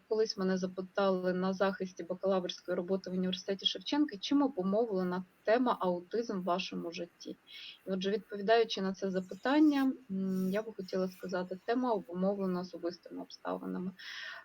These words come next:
Е, оскільки я сама є мамою сина з аутизмом, якому шість років, Матвій, він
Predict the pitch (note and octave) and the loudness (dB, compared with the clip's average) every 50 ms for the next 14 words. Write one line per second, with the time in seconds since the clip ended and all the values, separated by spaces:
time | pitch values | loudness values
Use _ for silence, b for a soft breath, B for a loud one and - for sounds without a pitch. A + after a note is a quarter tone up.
0 | B - F#3 F3+ F3+ F3+ F#3+ F#3 - C4 A#3+ - - G3 G3 G3 - - G3 F#3 | B -2 0 2 2 2 0 -2 -4 -6 -6 -2 0 0 0 0 0 -2 -2 -2
1 | F#3 F3+ F3+ F3+ F3+ F3+ F3+ F#3 F3+ F3 F3 F3 F3 E3+ F3 - - - F3+ E3+ | 0 -2 -2 -4 -4 -4 -4 -4 -4 -2 -2 -2 -2 -2 -4 -6 -6 -6 -4 -4
2 | E3+ F3 F3 F3 F3 F3+ F3+ - C#4+ E4+ E4+ E4 D4 C4+ B3 A3 G#3 G3 _ G3+ | -4 -2 -2 -2 -2 -2 0 0 2 2 2 2 2 0 0 -2 -4 -6 _ -4
3 | G3 F#3+ F#3+ F#3+ - - F#3 - - G3+ G3+ A3+ C4 C4 - B3+ - F#3+ F3 E3+ | -2 -2 -2 -2 -4 -6 -10 -10 -4 0 0 2 0 0 -2 -8 -8 -6 -6 -6
4 | E3+ _ _ F#3+ G#3 A#3 A#3+ A3 - F3+ F3+ F#3 | -8 _ _ -8 -6 -4 -4 -4 -6 -6 -8 -8